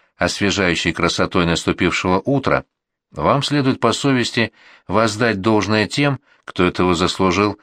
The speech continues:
в самой большой степени". "Но разве не вы раскрыли это преступление?" Разумеется, Уотсон. Однако же эта история имела благополучный конец исключительно потому, что наши предки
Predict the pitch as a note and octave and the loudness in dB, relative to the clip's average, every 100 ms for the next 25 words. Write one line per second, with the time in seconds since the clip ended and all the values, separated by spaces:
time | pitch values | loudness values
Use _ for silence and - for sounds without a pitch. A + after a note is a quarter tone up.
0 | _ - - G2+ G2+ G#2+ G2 F#2 - G#2 | _ -10 0 0 2 2 0 0 0 0
1 | - - F#2+ - D2+ D2 - _ _ _ | 0 0 0 0 -2 -4 -6 _ _ _
2 | _ _ - E2 F2+ F2 F#2 G2+ A#2+ F3+ | _ _ -2 0 2 0 0 2 2 0
3 | E3+ - E2+ E2 E2 - D#2+ - - D#2 | -2 0 0 2 0 -2 -2 -2 0 0
4 | D2 C#2+ - _ _ _ - F#2+ G2 A2 | 0 -2 -6 _ _ _ -2 0 2 0
5 | A#2 A2 E2 - G2+ D#2+ - D2+ - _ | 0 0 -2 -2 0 0 0 -4 -4 _
6 | _ _ _ F#2 G2 F#3 F3 E3 D#3+ D#3 | _ _ _ -2 0 0 0 0 0 0
7 | D#3 C#3 - F3+ A#2+ D2 - _ _ _ | 0 -2 0 2 2 -2 -6 _ _ _
8 | E2+ F#2 D3+ E3 C#3+ A2+ _ _ _ - | -2 0 2 2 0 -2 _ _ _ 0
9 | A2 A#2+ B2+ C#3+ D3+ C#3 A#2+ G#2+ B2 C#3+ | 2 2 2 2 0 0 -2 0 0 0
10 | E3 D#3 - _ _ _ - D#2 - F2+ | -2 -4 -14 _ _ _ -6 -4 0 0
11 | - G#2+ G#2 E2+ F#2 G2 G2 - F#2+ F#2 | 0 0 0 0 0 0 0 0 0 0
12 | - F#2+ A2 B2 - D2+ | 0 0 0 0 0 -4